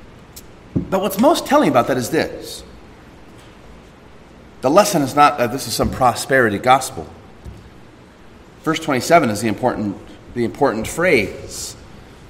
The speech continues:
What does it mean that they're gaining possessions? And why are they gaining possessions? And why is Egypt losing? Notice,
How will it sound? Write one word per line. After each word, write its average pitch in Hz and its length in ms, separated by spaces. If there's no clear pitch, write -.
What 180 80
does 202 80
it - 20
mean 208 120
that 196 60
they're 180 120
gaining 180 440
possessions? 160 540
And 135 160
why 233 320
are - 20
they 175 140
gaining 131 240
possessions? 113 520
And 117 80
why 165 180
is 196 160
Egypt 190 280
losing? 156 540
Notice, - 680